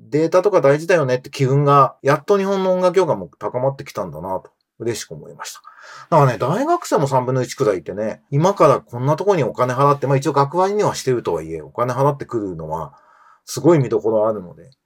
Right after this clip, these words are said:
この子たちの進路にも自分は協力できることがあればしてあげたいなと思います。磯崎さん本当にね、なんかこうもう十五年近くビルボードデータやってきたんで、ノウハウがすごい溜まってて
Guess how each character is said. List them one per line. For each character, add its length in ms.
こ 80
の 140
子 200
た 120
ち 100
の 60
進 260
路 100
に 80
も 240
自 100
分 100
は 80
協 160
力 160
で 100
き 80
る 80
こ 100
と 80
が 80
あ 20
れ 60
ば 120
し 80
て 80
あ 60
げ 100
た 120
い 60
な 200
と 200
思 260
い 40
ま 180
す。 220
磯 180
崎 180
さ 100
ん 20
本 260
当 120
に 100
ね、 140
な 100
ん 60
か 80
こ 120
う 40
も 280
う 40
十 180
五 120
年 140
近 260
く 320
ビ 80
ル 80
ボ 120
ー 40
ド 80
デ 120
ー 40
タ 60
や 160
っ 80
て 160
き 80
た 120
ん 60
で、 100
ノ 180
ウ 40
ハ 180
ウ 60
が 120
す 440
ご 200
い 60
溜 100
ま 120
っ 100
て 120
て 260